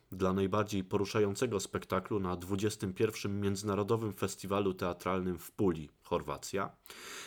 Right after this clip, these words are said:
nagrodą specjalną za najlepszy spektakl na trzydziestym piątym Międzynarodowym Festiwalu Teatralnym Fajr w Teheranie,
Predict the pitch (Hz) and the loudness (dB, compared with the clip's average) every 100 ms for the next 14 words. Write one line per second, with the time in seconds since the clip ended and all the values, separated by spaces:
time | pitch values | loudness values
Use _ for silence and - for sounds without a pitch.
0 | - 104 110 110 156 170 135 - 131 - | -4 4 6 6 6 4 0 0 0 2
1 | 139 117 82 80 82 90 92 104 120 139 | 2 4 2 -2 -2 0 4 4 4 2
2 | - 120 - 120 - 110 110 101 101 101 | 0 -4 0 0 2 0 0 0 0 -2
3 | - 107 120 120 127 123 120 117 113 110 | -4 0 0 0 -4 0 0 0 0 2
4 | 107 101 104 107 110 110 107 - 107 - | 0 2 2 4 4 2 0 0 -2 -2
5 | 104 104 101 98 98 95 101 98 95 92 | 0 2 2 2 0 2 2 2 2 0
6 | - 107 92 87 90 85 - 135 143 117 | 0 0 0 2 2 2 -2 -4 2 2
7 | 80 80 78 127 | 2 0 -4 -6